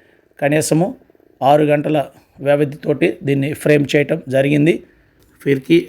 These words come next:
యాప్లోకి లాగిన్ అయ్యే విధానం, దాన్ని పూర్తి చేసే విధానాన్ని కూడా ఈ వీడియోలో మీకు వివరించడం జరుగుతుంది. కాబట్టి ఇప్పటివరకు నా స్వామి ఇన్ఫో ఛానల్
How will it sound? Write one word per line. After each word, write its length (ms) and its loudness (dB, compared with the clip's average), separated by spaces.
యాప్లోకి 440 -6
లాగిన్ 360 -2
అయ్యే 120 -4
విధానం, 340 -2
దాన్ని 300 -4
పూర్తి 180 -4
చేసే 220 -4
విధానాన్ని 460 -2
కూడా 140 -2
ఈ 40 -2
వీడియోలో 320 0
మీకు 180 -6
వివరించడం 500 2
జరుగుతుంది. 400 0
కాబట్టి 300 -2
ఇప్పటివరకు 500 0
నా 60 4
స్వామి 260 2
ఇన్ఫో 220 -2
ఛానల్ 280 0